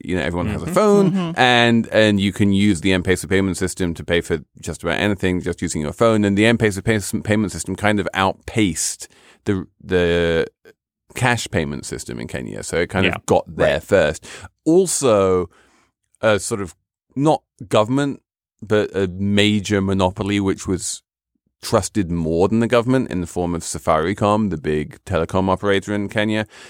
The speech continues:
Speaker 1: So again, you got, you basically have this big sort of overarching, highly trusted institution saying, "We are all going to do this," and then everyone just does it.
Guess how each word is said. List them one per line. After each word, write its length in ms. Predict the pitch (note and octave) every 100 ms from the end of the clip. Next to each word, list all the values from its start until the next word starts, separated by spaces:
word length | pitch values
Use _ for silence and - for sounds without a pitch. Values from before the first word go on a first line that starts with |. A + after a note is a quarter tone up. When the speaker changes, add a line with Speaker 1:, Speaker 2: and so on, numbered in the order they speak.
| -
Speaker 1:
So 560 | - B2+ G#2+ G#2 G2 - _ _ _ _ _ -
again, 520 | C#3+ B2+ D3+ B2+ A2
you 120 | G#2+
got, 220 | G2+ B2+ B2
you 120 | A#2+
basically 560 | C3 C3+ C#3 - A#2 G#2
have 500 | G#2+ G2 F#2+ E2+ - _
this 240 | - G2+ -
big 400 | A#2+ G#2+ F2+ -
sort 240 | - F2+
of 200 | E2+ - -
overarching, 960 | G2 F2 F2+ F2+ F2 - F2 E2+ E2 E2+
highly 400 | - F#2 F#2 F2
trusted 300 | E2+ - F2+
institution 520 | F2+ - F#2 E2 E2
saying, 360 | - E2 E2+ F2+ A2
"We 140 | C#3 E3+
are 120 | B2+
all 240 | A#2 A2
going 240 | G#2 F2+ F2
to 80 | F2+
do 260 | E2 E2 D#2
this," 420 | D#2+ F2 C#2+ -
and 140 | E2+
then 120 | E2+ D#2+
everyone 320 | D#2+ D2 D2
just 240 | - -
does 160 | - -
it. 140 | -